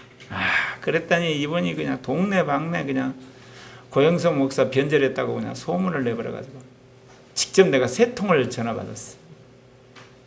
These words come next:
고영석 목사님 변절했다면서요.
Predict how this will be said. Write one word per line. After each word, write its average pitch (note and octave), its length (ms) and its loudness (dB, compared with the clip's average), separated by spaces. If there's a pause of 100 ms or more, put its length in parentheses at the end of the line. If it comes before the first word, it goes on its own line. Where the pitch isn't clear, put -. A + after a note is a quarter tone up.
(840)
고영석 D#3 360 4
목사님 B2 360 2
변절했다면서요. G#2+ 1000 0